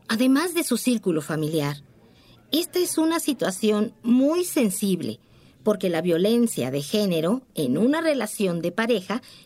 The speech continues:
no surge de un día para otro. Es algo que se va construyendo poco a poco, y durante el noviazgo se reproducen las normas y prácticas de género.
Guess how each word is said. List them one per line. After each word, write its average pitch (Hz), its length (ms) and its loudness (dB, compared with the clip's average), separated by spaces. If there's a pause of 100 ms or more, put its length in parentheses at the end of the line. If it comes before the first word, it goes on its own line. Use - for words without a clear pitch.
no 226 200 4
surge 381 560 0
de 240 180 2
un 214 260 2
día 294 320 2
para 135 320 -4
otro. - 360 -6 (840)
Es 381 220 -2
algo 320 340 0
que 240 140 0
se 202 160 -2
va 208 160 0
construyendo 208 1000 0 (220)
poco 311 500 2
a 185 180 -4
poco, 185 400 -2 (600)
y 262 140 2
durante 180 600 2
el 170 140 2
noviazgo 254 720 2 (240)
se - 180 0
reproducen 202 680 0
las 175 180 0
normas 247 680 2
y 233 120 2
prácticas 214 640 -2
de 233 80 0
género. 269 500 0